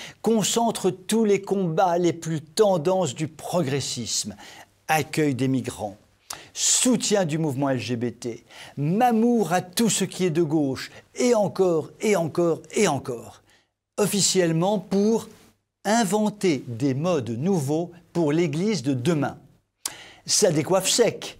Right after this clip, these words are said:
au centre pastoral Saint-Méry. À Saint-Méry, on accueille les chômeurs, les homosexuels, les immigrés clandestins, et très accessoirement, quand on a un peu de temps, on dit la messe à la va-vite et on parle du Christ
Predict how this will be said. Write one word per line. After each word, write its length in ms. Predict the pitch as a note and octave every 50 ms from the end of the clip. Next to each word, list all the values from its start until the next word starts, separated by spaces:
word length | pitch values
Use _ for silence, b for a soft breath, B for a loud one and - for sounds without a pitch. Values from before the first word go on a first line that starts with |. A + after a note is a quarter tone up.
| _ -
au 100 | D#3+ C3+
centre 380 | - - F3 E3 D3 - C#3+ A#2+
pastoral 540 | - - C#3+ - - - D3+ C3 C#3+ C#3 -
Saint-Méry. 600 | - - E3 D#3 D3+ D3 C3 A2 C3+ A#2+ - - - - _ b b b b -
À 120 | - E3+ D#3+
Saint-Méry, 540 | - - G#3+ G#3+ G#3 F#3+ G#3 A#3 B3 A#3+ B B B B B B
on 120 | D3+ D#3+
accueille 460 | E3 D3+ D3+ - E3 E3+ F3 E3+ E3+ - - -
les 100 | - A#2
chômeurs, 560 | - - D#3 D3 D3+ D#3 D#3 D#3+ E3 E3+ E3 B B B B B
les 160 | A#2 A2+ A2
homosexuels, 800 | C3 C3+ C#3 C3 B2 D3 C3+ - - C#3+ D3+ D3+ D3+ D#3 D#3+ D3+ B B B B
les 220 | A2+ G#2+ - -
immigrés 300 | D3+ D#3+ D#3+ A#2+ B2+ D#3
clandestins, 680 | B2+ C3+ C#3+ C#3+ C#3 C#3 C3 - - - D#3 D#3 E3 D#3+ D#3+ B B B B B B
et 220 | F#3 F3+ F3+ F3 F3+
très 340 | - - G3 G#3 F#3+ F#3+
accessoirement, 760 | F3+ - - F#3+ D#3+ - F3 F3+ D#3 D3+ E3 F3+ F#3+ G#3 G3 B B B B B B B B -
quand 220 | - E3+ - -
on 140 | E3+ E3+ E3+
a 40 | D#3+
un 120 | D#3 D3+
peu 180 | D#3+ - E3 C3+
de 60 | -
temps, 400 | - - G3+ G3+ G3 F3 - B B B B B B
on 140 | - D#3+ E3
dit 180 | D3 B2 D#3+ E3+
la 140 | E3+ E3 E3+
messe 220 | F3+ E3 - F3
à 60 | D#3
la 140 | D3+ D3+ D3
va-vite 520 | C#3+ D3 D3 C#3 F#3+ A3 G#3+ D#3+ - -
et 200 | E3 D#3 D#3 D#3
on 220 | D#3 D3+ D#3 D3 C3
parle 320 | - E3+ D#3+ E3 D#3+ D3
du 140 | B2+ C3 D3
Christ 520 | - - - F#3+ F3 - - - - -